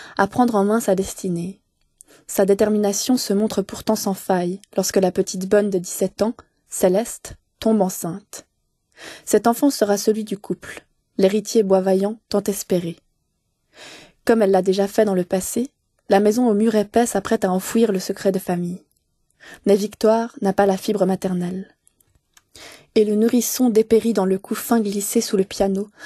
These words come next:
dont elle martèle inlassablement les touches. Céleste, mue par son instinct, décide de porter secours à l'enfant,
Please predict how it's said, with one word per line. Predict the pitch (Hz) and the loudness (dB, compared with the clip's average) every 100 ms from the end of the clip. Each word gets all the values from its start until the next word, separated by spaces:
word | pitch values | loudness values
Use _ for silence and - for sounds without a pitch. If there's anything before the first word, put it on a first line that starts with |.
| - _ | -20 _
dont | 190 | 2
elle | 214 202 | 2 2
martèle | 208 - 233 220 - 214 | -4 0 0 0 -2 0
inlassablement | 214 208 214 202 202 | 0 0 -2 0 0
les | 208 190 | 0 -4
touches. | - 196 - - - _ _ _ _ _ _ - _ | -6 -10 -8 -10 -12 _ _ _ _ _ _ -20 _
Céleste, | - 196 190 247 - - - _ _ _ | -2 0 2 -2 -6 -12 -16 _ _ _
mue | 214 233 | 2 2
par | 220 196 | 2 -4
son | - 190 | -2 -2
instinct, | 196 - - 233 _ _ - - - | -2 -4 -4 -4 _ _ -20 -14 0
décide | 202 - 220 | 0 0 0
de | 196 | 0
porter | 208 208 220 | 0 -2 -4
secours | - 208 254 220 | -2 -2 0 2
à | |
l'enfant, | 190 190 - 226 | 0 -4 -8 -8